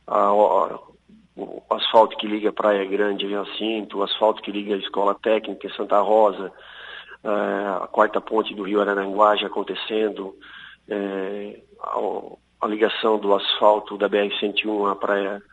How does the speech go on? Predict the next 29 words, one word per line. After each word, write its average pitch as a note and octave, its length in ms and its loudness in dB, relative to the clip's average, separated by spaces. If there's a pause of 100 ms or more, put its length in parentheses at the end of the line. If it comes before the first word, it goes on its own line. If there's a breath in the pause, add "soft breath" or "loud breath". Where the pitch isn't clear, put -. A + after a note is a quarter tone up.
(320 loud breath)
da G2+ 140 -4
Caçamba G#2 500 0
e G2+ 60 2
Arroio G2 300 0
do G2 100 -12 (140)
Silva, G#2+ 500 -2 (340 loud breath)
todos, D3 380 -4
todas D#3+ 240 2
as C#3 60 -4
bandeiras C3+ 480 6
em B2+ 180 0
que B2+ 540 -2 (280 loud breath)
a A2 100 4
associação A#2 600 0
do B2 160 4
município A#2 640 -2
levantou A#2+ 640 0
e C3+ 160 -2
que C3+ 200 -6
tá A#2 400 6
acontecendo A#2 640 -2
agora. F#2 300 0
Então, A#2 340 -2
eu A2+ 120 6
acho A2 220 2
que - 100 -10
os G#2 180 -6
municípios G#2+ 640 -6
juntos G#2+ 440 -4